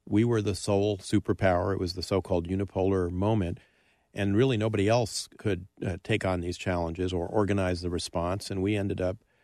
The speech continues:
doing it. So at the same time that we were cutting defense, the operational tempo was increasing, which meant that we were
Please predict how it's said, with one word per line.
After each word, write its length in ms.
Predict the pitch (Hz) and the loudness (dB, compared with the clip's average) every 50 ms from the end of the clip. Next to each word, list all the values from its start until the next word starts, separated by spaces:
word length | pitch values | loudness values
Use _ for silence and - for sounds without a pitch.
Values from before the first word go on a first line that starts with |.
| _ _ _ _ _ _ | _ _ _ _ _ _
doing 240 | 123 131 147 131 95 | 2 4 4 4 0
it. 160 | 92 104 - | -4 -8 -6
So 320 | - - 101 95 95 95 - | -2 0 2 2 2 0 -2
at 160 | - 110 - | -6 -6 -4
the 120 | - 101 | -4 -4
same 280 | 101 - 127 127 117 104 | -2 0 2 2 2 0
time 240 | - 113 107 104 98 | 0 -2 -2 -2 0
that 160 | 98 92 - - _ _ - | 0 -2 -2 -4 _ _ -4
we 100 | 104 95 | -4 -4
were 180 | 95 90 87 - _ _ _ _ | -2 -4 -8 -10 _ _ _ _
cutting 260 | - - 117 113 101 92 | -6 -4 -2 -2 -2 -2
defense, 500 | 95 - - 127 117 110 - - - - | -2 -2 -2 0 -2 -2 -4 -8 -8 -4
the 100 | - 98 | -2 0
operational 500 | 98 - - 110 104 104 - - 104 92 | 0 0 0 0 0 0 0 -4 -6 -8
tempo 440 | - - 104 98 - - 95 92 90 | -4 -4 -6 -4 -2 -2 0 0 0
was 380 | 90 90 90 90 90 87 90 - _ _ _ _ _ | 0 0 -2 -2 -2 -4 -6 -8 _ _ _ _ _
increasing, 640 | - 95 98 - - 135 127 120 - - 78 82 107 - _ _ _ _ _ _ _ _ _ | -6 -6 -6 0 2 2 2 2 0 -4 -6 -8 -10 -14 _ _ _ _ _ _ _ _ _
which 300 | - 113 110 - - - | 0 0 0 0 -4 -2
meant 300 | - 123 117 120 - - | 0 2 2 0 2 2
that 200 | 113 107 104 - _ | 2 2 2 0 _
we 140 | - 110 101 | -2 0 0
were 460 | 98 98 95 98 95 95 95 98 104 | 0 0 0 0 0 0 0 -2 -6